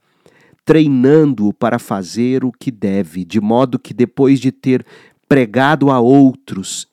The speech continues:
eu mesmo não seja desqualificado.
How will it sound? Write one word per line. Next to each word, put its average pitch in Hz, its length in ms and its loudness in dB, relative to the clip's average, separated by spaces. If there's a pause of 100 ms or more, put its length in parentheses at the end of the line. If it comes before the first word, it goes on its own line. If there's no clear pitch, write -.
(120)
eu 156 280 4
mesmo 113 760 -4 (380)
não 120 300 -2
seja 101 560 -8
desqualificado. 95 1300 -10